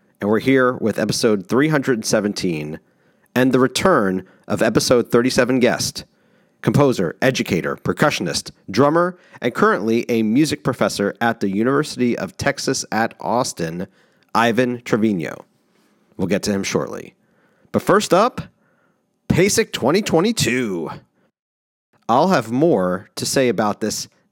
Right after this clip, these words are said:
next week with the preview episodes, but the Percussive Arts Society International Convention returns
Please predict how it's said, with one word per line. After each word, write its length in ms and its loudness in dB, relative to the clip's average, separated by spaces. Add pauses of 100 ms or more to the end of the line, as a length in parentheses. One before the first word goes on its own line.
(100)
next 380 -2
week 340 -2
with 220 -4
the 80 0
preview 460 0
episodes, 680 -4 (640)
but 200 0
the 120 0
Percussive 640 0
Arts 240 2
Society 560 0
International 640 0
Convention 640 -2
returns 920 0